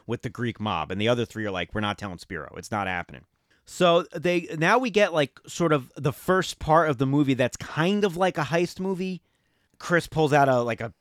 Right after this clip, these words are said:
placemat and starts drawing, like, a terrible map of the place. Like, he just writes the word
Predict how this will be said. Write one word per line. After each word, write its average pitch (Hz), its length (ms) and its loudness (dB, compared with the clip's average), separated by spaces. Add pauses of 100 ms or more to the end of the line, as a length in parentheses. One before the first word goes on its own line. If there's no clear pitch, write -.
(160)
placemat 143 640 2
and 120 180 -4
starts 139 260 0
drawing, 131 280 0
like, 117 140 -4
a 117 40 -4
terrible 139 600 -2
map 123 540 2
of 135 180 -2
the 127 80 -4
place. 131 440 -2
Like, 113 120 -6
he 123 80 -6
just 110 120 -10
writes 120 200 -6
the 123 80 -8
word 113 320 -2